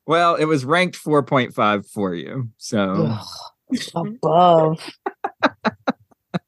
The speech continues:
Speaker 2: And it only
Speaker 1: Four point five.
Speaker 2: loses point five because of Lori Petty. <laughs>
Speaker 1: I, I gave, I gave it a four out of five. This movie's great. It's the definition of a rewatchable.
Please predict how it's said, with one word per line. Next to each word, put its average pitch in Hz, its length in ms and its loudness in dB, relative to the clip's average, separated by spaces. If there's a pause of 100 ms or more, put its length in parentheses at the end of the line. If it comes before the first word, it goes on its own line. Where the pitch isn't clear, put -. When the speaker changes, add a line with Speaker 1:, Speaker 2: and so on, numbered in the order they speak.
(400)
Speaker 2:
And 165 240 0
it 156 160 -4
only 185 320 4
Speaker 1:
Four - 20 0
point 180 40 -2
five. 190 80 4
Speaker 2:
loses 180 360 0
point 196 300 0
five 190 400 0
because 165 400 -6
of 147 100 -8
Lori 170 340 -4
Petty. - 360 -4 (160)
<laughs> - 160 -4
Speaker 1:
I, 539 1800 -2
I - 180 2
gave, - 280 0 (360)
I - 140 0
gave 156 180 4
it 120 80 2
a 113 80 0
four 113 300 2
out 98 120 2
of 101 100 -4
five. 92 220 -4 (460)
This 151 160 0
movie's 131 300 2
great. 131 480 2
It's 107 180 -6
the 120 140 0
definition 113 560 0
of 98 100 -4
a 104 40 -8
rewatchable. 92 960 -2